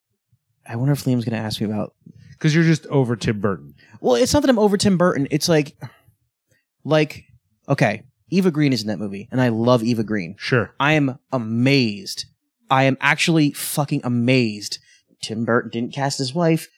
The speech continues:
Speaker 1: 'cause that's what he does in every fucking movie.
Speaker 2: Sure.
Speaker 1: You know what I mean? Like, that's like,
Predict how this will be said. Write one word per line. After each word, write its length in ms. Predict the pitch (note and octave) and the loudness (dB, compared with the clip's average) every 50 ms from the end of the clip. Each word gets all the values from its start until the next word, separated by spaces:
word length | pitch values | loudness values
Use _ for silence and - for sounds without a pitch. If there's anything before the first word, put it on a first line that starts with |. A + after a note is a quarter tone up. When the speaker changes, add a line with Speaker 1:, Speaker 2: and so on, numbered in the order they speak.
| _ - | _ -12
Speaker 1:
'cause 80 | - | -8
that's 140 | A#2+ A2+ - | -6 -6 -4
what 80 | A#2+ A2 | -2 0
he 60 | A#2 | 2
does 160 | B2 A#2+ A#2+ | 4 4 4
in 80 | A#2 A2+ | 4 2
every 180 | A2+ A#2 B2 | 4 4 2
fucking 320 | A2+ - C3 A#2+ - B2 A2+ | 2 2 0 2 2 2 2
movie. 340 | G#2+ G#2+ F#2+ F#2+ G#2 - _ _ _ _ | 2 2 0 -4 -8 -14 _ _ _ _
Speaker 2:
Sure. 300 | - - - - A2+ G#2 G2 | -14 -10 -4 -2 -2 0 2
Speaker 1:
You 40 | G#3 | 2
know 40 | A#3 | 2
what 60 | A#3 | 2
I 20 | A#3 | 2
mean? 160 | A#3+ B3 A3+ | 2 0 2
Like, 160 | G3 F3+ E3+ | 2 0 0
that's 300 | - G3 F#3 F3 - - | 2 0 0 -2 -2 -2
like, 180 | F#3+ F3+ D#3 | -2 -2 -2